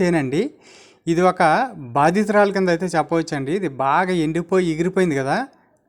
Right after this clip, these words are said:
చాలా నష్టం అయితే జ-, జరిగిందండి ఈ చేనుకి. అది ఎందువల్ల జరిగింది, ఇది నాదే, నేనే వేశాను చేను. అది ఎందుకు జరిగింది, ఆ ఏటనేది మొత్తం ఈ వీడియోలో మీకు ఎక్స్‌ప్లెయిన్ చేస్తాను చూడండి.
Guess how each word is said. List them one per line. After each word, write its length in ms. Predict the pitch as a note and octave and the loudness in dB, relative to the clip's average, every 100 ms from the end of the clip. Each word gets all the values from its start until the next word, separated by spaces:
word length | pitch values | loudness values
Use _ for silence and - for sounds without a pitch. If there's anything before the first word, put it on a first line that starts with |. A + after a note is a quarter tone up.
| - | -2
చాలా 140 | D#3 | 0
నష్టం 340 | F3 D#3 - G3 | 2 0 -2 -4
అయితే 220 | F#3+ F#3+ | 0 -2
జ-, 520 | F#3 - D#3+ D3 C3+ | -4 -8 -4 -4 -4
జరిగిందండి 580 | C3+ D3+ F3 E3+ C3+ C3+ | -2 -2 0 0 -2 -4
ఈ 260 | B3 F3+ D3+ D#3 | -4 -6 -6 -2
చేనుకి. 480 | D#3 D#3+ D3 G#3+ - _ - - - | -2 -2 -2 -4 -6 _ -20 -14 -4
అది 140 | D#3 | 0
ఎందువల్ల 320 | D#3+ E3+ G3 G3 | 2 4 2 4
జరిగింది, 460 | F#3 F3+ F3 F#3+ C#4 A3 E3 | 2 2 0 -2 -4 -2 0
ఇది 140 | E3 | 2
నాదే, 500 | D#3+ E3 G3 E3+ C4+ | 4 4 4 2 0
నేనే 300 | F3+ E3+ F#3 | 0 2 2
వేశాను 640 | F3 E3+ F3 C#3+ A3 C4 - | 0 -2 -2 -2 -4 -8 -6
చేను. 340 | D3+ D#3 D3+ D4+ _ _ _ _ _ _ - | -4 -2 -4 -6 _ _ _ _ _ _ -6
అది 200 | C#3+ D3+ | -2 0
ఎందుకు 200 | D#3+ G#3 | 0 0
జరిగింది, 580 | G3+ G3 F#3+ F#3+ A3 B3 - | 0 0 0 -2 -2 -8 -6
ఆ 140 | E3 | -2
ఏటనేది 440 | E3 E3 F3+ F#3 G3+ | 2 2 0 0 0
మొత్తం 280 | E3+ - F#3 | -2 -2 0
ఈ 40 | |
వీడియోలో 460 | E3+ E3+ F3+ F3+ G#3+ | 0 0 2 0 0
మీకు 220 | F3 D#3 | -2 -2
ఎక్స్‌ప్లెయిన్ 400 | D3 - F#3+ F3+ | -4 0 0 2
చేస్తాను 320 | E3 - E3 D#3 | 0 -2 -4 -2
చూడండి. 360 | D3+ D3 A#3+ | -2 -2 -4